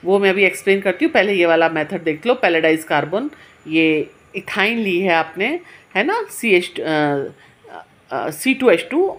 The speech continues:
और उसको हाइड्रोजन के साथ reaction कराइए, calculated amount of hydrogen in pelletized carbon, pelletized charcoal, और आपको ये मिल गई है ethene, ठीक है। इसमें तो cis trans का कुछ ऐसा है ही नहीं, ये तो,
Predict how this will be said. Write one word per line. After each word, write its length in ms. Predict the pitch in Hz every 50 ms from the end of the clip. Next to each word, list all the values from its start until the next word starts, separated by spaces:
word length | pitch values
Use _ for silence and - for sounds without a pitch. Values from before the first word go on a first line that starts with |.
| - -
और 160 | 156 165 165
उसको 240 | 160 - - 202 190
हाइड्रोजन 360 | 196 170 151 156 156 160 175
के 120 | 165 165
साथ 120 | - 185 170 170
reaction 360 | 165 151 143 143 - 196 175
कराइए, 340 | 165 165 147 151 196 233 254 - 196
calculated 560 | 156 151 151 - 175 165 160 160 175 170 165
amount 280 | 156 151 151 156 151
of 100 | 160 151 151 160
hydrogen 340 | 131 127 143 139 160 202 269 311 - - - - - - - - 165
in 120 | 170 185 175 -
pelletized 500 | 151 151 156 156 156 160 175 170 - - -
carbon, 380 | 147 131 131 139 165 214 302 381 - - - - - - -
pelletized 680 | 147 147 - 165 165 160 160 165 165 170 165 - -
charcoal, 500 | - 165 139 139 143 - - 226 294 359 370 - - - - - _ _ -
और 120 | 147 147 151
आपको 520 | 143 143 - - - - 180 185 196 202
ये 180 | 196 175 165 156
मिल 160 | 151 143 135
गई 200 | 143 143 143 147
है 280 | 165 190 220 262 320 320 - - - - -
ethene, 440 | 165 - - - - 143 127 110 101 - _ _ _ - - - - - _ - -
ठीक 200 | 220 208 - 302
है। 180 | 320 370 370 - - _ _ _ _ -
इसमें 260 | - - - 190 175
तो 80 | 208 196
cis 300 | 202 208 196 196 - -
trans 300 | 196 180 180 180 180 -
का 120 | 220 190
कुछ 280 | 190 - 190 185 - -
ऐसा 320 | 101 160 160 - 190 180
है 180 | 190 175 160 170
ही 100 | 185 190
नहीं, 240 | 196 202 208 208
ये 60 | 196 185
तो, 460 | - 196 190 190 185 185 175 156